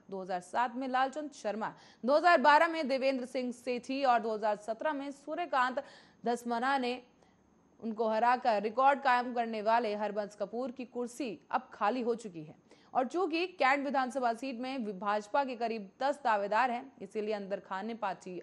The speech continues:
आगामी चुनाव में भी हरबंस कपूर को ही टिकट देने की तैयारी में थी। अचानक उनके निधन से अब भाजपा को बड़ा झटका लगा है। अब सवाल ये हवाओं में है कि तैर रहे हैं कि भाजपा टिकट किसे देगी।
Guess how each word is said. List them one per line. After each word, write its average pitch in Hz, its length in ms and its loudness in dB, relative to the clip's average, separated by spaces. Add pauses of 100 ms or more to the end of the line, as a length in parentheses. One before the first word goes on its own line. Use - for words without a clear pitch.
आगामी 190 420 -4
चुनाव 220 340 -2
में 214 180 -4
भी 220 160 -6 (300)
हरबंस 302 360 4
कपूर 277 320 0
को 233 160 0
ही 233 120 -2
टिकट 240 260 -6
देने 220 280 -2
की 254 100 -6
तैयारी 190 400 -2
में 156 120 -10
थी। - 160 -20 (340)
अचानक 320 440 4
उनके 349 220 0
निधन 226 260 -2
से 311 140 -2
अब 240 160 2
भाजपा 214 480 2
को 269 180 2
बड़ा 208 300 2
झटका 160 340 -8
लगा 151 220 -6
है। 143 160 -14 (280)
अब 208 80 -4
सवाल 302 340 6
ये 277 200 0 (440)
हवाओं 269 300 4
में 254 140 0
है 214 220 -2
कि 240 160 -8
तैर 247 380 4
रहे 233 160 4
हैं 175 240 -10
कि 220 120 -6
भाजपा 220 440 2
टिकट 269 440 -8
किसे 226 260 -6
देगी। 170 320 -10